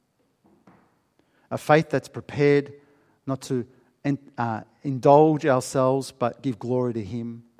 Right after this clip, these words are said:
A faith that's prepared not to be served, but to serve. A faith that's prepared to lay down rather than to always, um, defend. This is the faith. This is the faith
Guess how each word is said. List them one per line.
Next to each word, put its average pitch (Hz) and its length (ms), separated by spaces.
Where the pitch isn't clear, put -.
A 113 80
faith 160 320
that's 135 160
prepared 135 640
not 131 180
to 123 260
be 139 100
served, 143 640
but 120 160
to 113 100
serve. 120 640
A - 40
faith 165 340
that's - 140
prepared 135 580
to 123 120
lay 131 300
down 135 560
rather 120 280
than 117 240
to 120 120
always, 110 580
um, 101 440
defend. 117 600
This 143 120
is 165 140
the 147 80
faith. 135 360
This - 160
is 151 100
the 143 100
faith 139 680